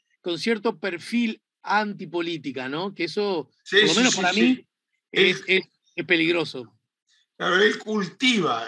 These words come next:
Speaker 2: el, el, el, ese perfil antipolítico.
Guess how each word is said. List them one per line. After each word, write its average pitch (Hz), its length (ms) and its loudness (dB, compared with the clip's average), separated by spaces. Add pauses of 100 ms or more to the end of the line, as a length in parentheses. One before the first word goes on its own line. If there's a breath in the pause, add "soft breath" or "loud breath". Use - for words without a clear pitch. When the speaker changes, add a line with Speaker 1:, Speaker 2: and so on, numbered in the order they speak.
Speaker 2:
el, 120 240 -8
el, 120 500 -8
el, 110 640 -10 (400)
ese 156 260 -4
perfil 156 420 -4
antipolítico. 127 960 -8